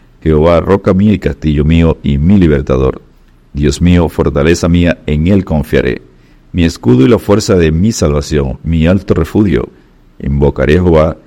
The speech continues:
quien es digno de ser alabado, y seré salvo de mis enemigos. Salmo dieciocho, versos uno al tres. Descansemos en Dios y tributad a Jehová, oh familias de los pueblos.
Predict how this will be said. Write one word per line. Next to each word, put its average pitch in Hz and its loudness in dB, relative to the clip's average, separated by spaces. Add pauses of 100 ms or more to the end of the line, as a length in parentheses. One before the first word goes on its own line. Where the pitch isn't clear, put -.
(280)
quien 85 -2
es 117 0
digno 127 2
de 110 2
ser 113 0
alabado, 90 0 (260)
y 71 -8
seré 73 -2
salvo 80 0
de 73 0
mis 92 -2
enemigos. 69 -4 (120)
Salmo 67 -4
dieciocho, 73 -2 (520)
versos 73 -2
uno 90 2
al 69 0
tres. - -6 (600)
Descansemos 135 0
en 95 2
Dios 107 2
y 95 0
tributad 90 0
a 101 -2
Jehová, 80 0
oh 107 0
familias 85 0
de 69 0
los 67 -2
pueblos. - -4